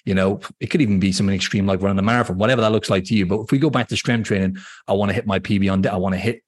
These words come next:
you know, I wanna lift double my body weight on deadlifts, for example. When you set those goals and you focus on strength, the funny thing is your body follows, 'cause to get stronger and get those results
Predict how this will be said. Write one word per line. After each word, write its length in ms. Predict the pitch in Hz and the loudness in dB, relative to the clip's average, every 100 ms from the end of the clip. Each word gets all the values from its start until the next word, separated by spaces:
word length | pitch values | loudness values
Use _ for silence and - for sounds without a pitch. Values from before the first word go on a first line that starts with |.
| - | -4
you 140 | 113 | 0
know, 160 | 95 98 | 0 2
I 40 | |
wanna 200 | 110 117 | 2 2
lift 240 | 123 120 | 0 0
double 220 | 139 131 139 | -2 0 0
my 180 | 131 | 0
body 240 | 110 113 104 | 0 2 2
weight 200 | 101 104 | 2 0
on 140 | 95 | 0
deadlifts, 360 | 92 95 87 92 | 0 0 -2 -6
for 120 | 92 | -6
example. 320 | 87 87 87 - - - | -4 -6 -6 -12 -20 -2
When 140 | 151 240 | 0 2
you 80 | |
set 240 | 208 175 - | 2 0 2
those 180 | 127 110 | 0 2
goals 400 | 175 175 120 101 | 2 2 2 0
and 80 | |
you 80 | 104 | -2
focus 400 | 101 151 175 - | 0 0 0 0
on 140 | 107 95 | -2 -2
strength, 340 | - 127 90 | -2 -2 -4
the 80 | 98 | -8
funny 240 | - 202 | -2 0
thing 220 | - 123 | 2 2
is 180 | 123 87 | 2 2
your 100 | 95 | 0
body 300 | 90 123 175 | 2 2 2
follows, 540 | 120 - 107 139 208 - | 0 -2 0 2 0 -2
'cause 160 | 151 | -2
to 100 | 143 | -2
get 300 | 110 180 180 | 0 -2 -2
stronger 400 | - 156 127 117 | -2 0 2 2
and 120 | 104 | 2
get 220 | 98 120 123 | 2 0 2
those 160 | 104 | 2
results 500 | 95 92 110 95 - | 2 2 2 0 -4